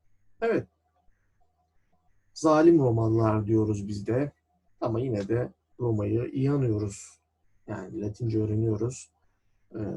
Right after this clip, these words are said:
Roma'nın dili ama maalesef bu tür şeyler de olmuş. Evet, bir sonraki,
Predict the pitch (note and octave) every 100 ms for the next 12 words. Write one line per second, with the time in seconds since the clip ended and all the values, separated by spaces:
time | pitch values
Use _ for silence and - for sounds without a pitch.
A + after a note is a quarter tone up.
0 | G2 - - A2+ G#2+ G2+ G2 F#2+ - -
1 | A#2+ A2 A2 B2 - _ _ _ _ _
2 | - - - A2 A2 A#2 A2+ G#2+ G#2+ A#2+
3 | - A#2 A2+ G#2+ G2+ F#2+ G2 G2 D#3 B2+
4 | A2+ G#2+ - _ _ _ _ _ _ F#3
5 | F#3 - _ _ _ _ _ _ _ _
6 | _ _ _ - E3 E3+ D#3 C3+ - C#3+
7 | C3 -